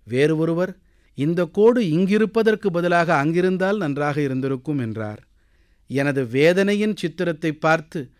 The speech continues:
ஒன்றிரண்டு பேர்களாவது கண்ணீர் சிந்தியிருக்க கூடாதா? நெடுநாட்கள் முன்பு படித்த கவிதை என்பதால்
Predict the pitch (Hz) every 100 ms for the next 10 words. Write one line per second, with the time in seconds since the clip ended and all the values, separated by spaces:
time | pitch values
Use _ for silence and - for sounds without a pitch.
0 | _ - 135 175 220 262 269 269 294 208
1 | 185 180 185 190 202 220 - 139 165 196
2 | 196 180 180 185 185 202 196 220 214 214
3 | 208 110 - _ _ _ - 123 151 165
4 | 180 170 233 202 156 151 131 131 135 135
5 | - 123 151 156 120 117 117 120 104